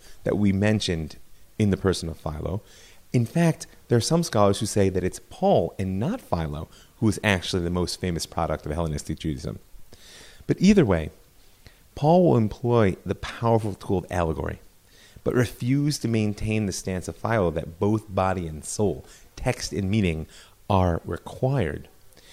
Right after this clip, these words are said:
Because he sought to universalize the text by cutting its anchor in time, place, and people, and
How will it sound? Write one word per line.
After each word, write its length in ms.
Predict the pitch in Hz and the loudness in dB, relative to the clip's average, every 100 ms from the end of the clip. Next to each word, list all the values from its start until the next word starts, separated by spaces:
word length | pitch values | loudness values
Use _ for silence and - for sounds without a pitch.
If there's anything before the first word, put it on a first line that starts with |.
| - - | -20 -8
Because 260 | 113 110 - - - | 0 0 0 -14 -6
he 240 | - 208 | 0 0
sought 360 | 233 - 139 - | 0 -2 -4 -2
to 80 | 113 | 0
universalize 840 | 107 117 101 98 101 117 113 117 | 2 2 2 0 0 0 0 -2
the 80 | 95 | -6
text 480 | - 107 131 - - - - - _ | -8 -8 -8 -14 -20 -20 -20 -20 _
by 120 | 185 | -6
cutting 420 | - - 139 139 | -6 -6 -2 0
its 120 | 98 - | 0 -2
anchor 280 | 110 104 104 | -2 -2 -2
in 180 | 90 82 | -4 -6
time, 520 | - 101 98 101 104 | -6 -2 -2 -2 -4
place, 380 | - 110 104 98 | -6 -4 -4 -4
and 200 | 90 - | -10 -6
people, 440 | 95 - 127 147 - - - - | -6 -2 -2 -4 -14 -20 -16 -6
and 180 | 104 | -4